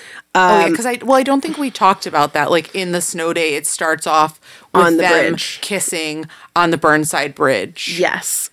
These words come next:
Speaker 2: Um, and then they do, in fact, reconcile.
Speaker 1: They
Speaker 2: Jack's
Speaker 1: do.
Speaker 2: like,
Speaker 1: I love
Speaker 2: "Wow, that was, that was humiliating back there."
Speaker 1: That
Speaker 2: I'm like,
Speaker 1: sent
Speaker 2: "Girl,
Speaker 1: me
Speaker 2: you were the one. You, you let it be. This is like,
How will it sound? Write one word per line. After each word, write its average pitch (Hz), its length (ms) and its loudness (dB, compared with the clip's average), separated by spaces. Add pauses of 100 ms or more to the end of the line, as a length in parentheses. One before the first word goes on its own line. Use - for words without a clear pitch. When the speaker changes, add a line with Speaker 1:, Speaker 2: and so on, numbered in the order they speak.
Speaker 2:
Um, 170 520 4 (420)
and 247 180 4
then 262 400 2
they 269 140 0
do, 247 240 -2
in 277 100 0
fact, 277 540 -2 (460)
reconcile. 277 500 2
Speaker 1:
They 208 60 2
Speaker 2:
Jack's 226 220 4
Speaker 1:
do. 180 40 4
Speaker 2:
like, 240 180 4
Speaker 1:
I 214 120 0
love 214 200 4
Speaker 2:
"Wow, 214 400 6 (120)
that 214 180 6
was, - 380 2
that 247 140 6
was 320 120 2
humiliating 196 720 4
back 180 240 2
there." 180 340 4 (120)
Speaker 1:
That 226 360 2
Speaker 2:
I'm 330 120 4
like, 349 140 4
Speaker 1:
sent 370 100 4
Speaker 2:
"Girl, 392 180 6
Speaker 1:
me 330 60 4
Speaker 2:
you 294 280 4
were 381 140 4
the 392 100 4
one. 370 240 4
You, 370 180 2 (100)
you 381 600 2
let 453 160 4
it 254 180 2
be. 320 400 2
This 392 300 2
is 440 240 2
like, 320 360 2